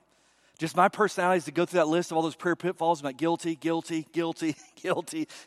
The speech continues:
guilty." Like, you walk out and you're like, "You know, I thought I was saved when I came in. Uh, maybe I'm not. I don't know," right? It's just to get defeated. But listen, let me just remind you, yes, we wanna be mindful of all these prayer pitfalls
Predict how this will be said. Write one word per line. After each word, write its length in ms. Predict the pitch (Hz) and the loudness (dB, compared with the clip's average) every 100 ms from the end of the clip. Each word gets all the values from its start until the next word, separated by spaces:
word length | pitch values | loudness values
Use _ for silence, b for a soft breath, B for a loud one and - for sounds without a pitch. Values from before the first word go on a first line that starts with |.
| 147 | 0
guilty." 320 | 170 165 170 | 0 2 2
Like, 160 | 160 | 2
you 60 | 185 | 4
walk 180 | 180 170 | 2 6
out 140 | 185 | 6
and 20 | |
you're 80 | 180 | 6
like, 180 | 139 - | 2 2
"You 60 | 147 | 2
know, 80 | |
I 60 | 156 | 2
thought 160 | 180 185 | 4 2
I 40 | |
was 120 | 160 | 0
saved 220 | - 165 | -2 -4
when 80 | 151 | -4
I 20 | |
came 220 | 143 147 160 | -6 -6 -4
in. 180 | 151 | -6
Uh, 100 | 117 139 | -6 -4
maybe 240 | 135 151 | -2 0
I'm 140 | 135 | 0
not. 200 | 135 113 | 2 0
I 100 | 101 | 2
don't 80 | 131 | 0
know," 80 | 120 | 0
right? 280 | 127 175 262 - b b b b b _ _ | 4 4 4 -6 b b b b b _ _
It's 120 | - 202 | -10 -4
just 160 | 202 | -2
to 40 | 196 | 0
get 120 | 165 | -2
defeated. 400 | - 247 277 131 | -2 -2 -2 -2
But 100 | 156 | 0
listen, 240 | 175 - | -2 -2
let 80 | 139 | -6
me 60 | 190 | -6
just 180 | - | -8
remind 380 | 156 135 131 123 | -4 0 0 -2
you, 40 | 110 | -2
yes, 280 | 170 180 | -2 -2
we 60 | 180 | -4
wanna 120 | 170 | -4
be 120 | 147 135 | -2 -2
mindful 400 | 139 160 170 165 | 0 0 0 -4
of 80 | |
all 240 | 131 139 160 | 2 2 2
these 180 | 170 - | -2 -6
prayer 240 | - 165 | -6 -6
pitfalls 720 | - 180 - 156 165 180 - | -4 -6 -4 -2 -2 -4 -12